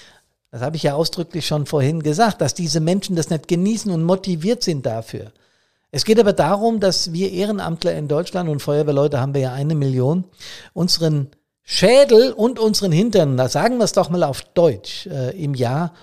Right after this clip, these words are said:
so häufig hinhalten, dass man aufpassen muss,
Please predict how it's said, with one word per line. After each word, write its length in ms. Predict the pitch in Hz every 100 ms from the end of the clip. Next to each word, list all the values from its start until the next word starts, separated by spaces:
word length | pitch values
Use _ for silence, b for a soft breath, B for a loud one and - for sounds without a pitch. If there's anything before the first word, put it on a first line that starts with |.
| b
so 360 | - 139 269 165
häufig 360 | 127 117 131
hinhalten, 600 | - 147 147 160 180 180 - B B
dass 180 | 143 156
man 260 | 165 185
aufpassen 840 | - 208 262 - - 170 - 156 131
muss, 340 | 143 127 -